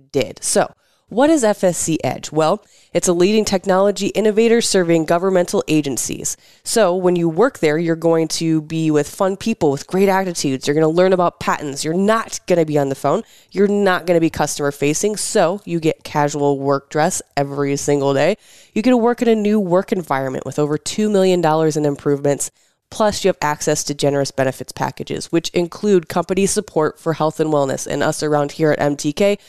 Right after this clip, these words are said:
you know how important that is to us. Plus, you're gonna do impactful work on a national scale. You're gonna get to make a difference.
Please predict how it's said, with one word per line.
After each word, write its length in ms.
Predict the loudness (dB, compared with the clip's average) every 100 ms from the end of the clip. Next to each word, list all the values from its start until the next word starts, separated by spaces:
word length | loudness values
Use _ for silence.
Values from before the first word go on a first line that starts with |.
| -20 _
you 140 | -2 2
know 180 | 2
how 180 | 2 0
important 380 | 0 -2 -2 -2
that 180 | -2 -2
is 240 | -4 -4 -6
to 180 | -6 -6
us. 240 | -6 -10 _ _ _ -2
Plus, 260 | -2 0
you're 60 | 0
gonna 160 | 0
do 180 | 2 0
impactful 460 | 0 -2 -2 0 0
work 240 | 0 0
on 60 | 0
a 60 |
national 440 | 0 0 -2 -2 -4
scale. 300 | 0 0 -2
You're 100 | -4
gonna 160 | -4 -4
get 220 | -4 -4
to 100 | -2
make 260 | 0 -2 -4
a 80 | -4
difference. 540 | -4 -4 -8 -6